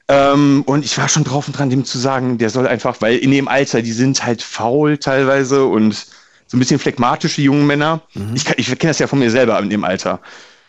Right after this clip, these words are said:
Speaker 1: Und als er hier vorbeikam, hat er so einen tollen Eindruck gemacht. Also er wollte programmieren lernen. Äh, das konnte er mit seiner Mathe-Note halt nicht.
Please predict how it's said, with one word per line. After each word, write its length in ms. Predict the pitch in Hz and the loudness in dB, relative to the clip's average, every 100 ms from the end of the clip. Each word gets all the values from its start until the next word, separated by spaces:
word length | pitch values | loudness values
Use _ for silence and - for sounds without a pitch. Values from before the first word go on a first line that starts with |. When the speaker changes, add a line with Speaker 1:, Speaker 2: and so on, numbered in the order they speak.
| _ - | _ -2
Speaker 1:
Und 220 | 139 147 | 2 4
als 180 | 147 165 | 2 2
er 80 | 170 | 2
hier 160 | 151 | 2
vorbeikam, 720 | 165 143 151 233 - 110 143 147 | 0 2 2 2 0 -2 0 -2
hat 120 | 156 | -2
er 80 | 127 | -2
so 200 | 110 180 | 2 2
einen 160 | 196 180 | 2 0
tollen 180 | 175 175 | 0 0
Eindruck 260 | 160 135 | 0 0
gemacht. 220 | 117 107 | 0 0
Also 160 | 117 113 | 0 0
er 100 | 120 | 2
wollte 160 | 151 - | 2 0
programmieren 520 | 160 127 117 165 185 | 0 0 2 2 2
lernen. 320 | 175 185 202 - _ _ _ _ _ | 2 0 -2 -6 _ _ _ _ _
Äh, 100 | 127 | 2
das 140 | 131 127 | 2 2
konnte 240 | 151 156 | 0 2
er 140 | 135 127 | 2 2
mit 140 | - 127 | -2 -2
seiner 200 | 139 123 | 0 0
Mathe-Note 480 | 127 170 131 127 131 | 0 0 0 0 0
halt 160 | 117 | 0
nicht. 440 | 110 143 208 - | 0 0 0 -8